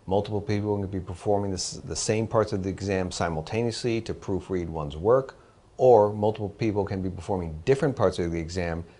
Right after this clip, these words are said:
to make the exam flow more smoothly. The simultaneous evaluations are a built-in checks and balance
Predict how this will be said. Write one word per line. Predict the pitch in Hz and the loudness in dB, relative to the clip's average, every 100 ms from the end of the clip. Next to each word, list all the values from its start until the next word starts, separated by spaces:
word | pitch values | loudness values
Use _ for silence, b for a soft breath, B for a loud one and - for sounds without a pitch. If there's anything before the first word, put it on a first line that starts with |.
| B - | B -6
to | 117 | 0
make | 98 95 | 0 0
the | 98 | -2
exam | 90 90 85 | -2 -4 -4
flow | 85 - 95 87 | -6 0 2 2
more | 85 80 | 2 -4
smoothly. | 78 101 98 87 78 - - _ _ _ _ _ _ _ B B B B | -4 -2 -2 -4 -10 -14 -20 _ _ _ _ _ _ _ B B B B
The | 92 | -2
simultaneous | - 110 110 117 117 113 110 | 2 4 2 0 0 0 -2
evaluations | 101 98 104 98 104 104 117 110 107 | 2 6 6 6 2 0 -4 -4 -4
are | 78 | -4
a | 78 - - | -6 -10 -4
built-in | 104 110 113 101 92 | 0 0 0 -4 -2
checks | - 101 - | -2 -2 -4
and | 85 78 | -6 -2
balance | 80 98 123 131 - | -2 0 -2 -4 -10